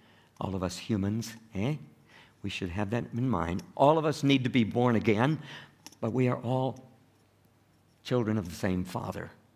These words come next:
even though some of these children, according to the Bible, are children of the devil. How can you be both? We'll figure that out another day, all right?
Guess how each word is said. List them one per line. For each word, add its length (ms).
even 240
though 240
some 260
of 120
these 180
children, 420
according 340
to 60
the 60
Bible, 400
are 80
children 400
of 100
the 80
devil. 300
How 120
can 160
you 100
be 120
both? 460
We'll 120
figure 300
that 160
out 140
another 280
day, 240
all 60
right? 220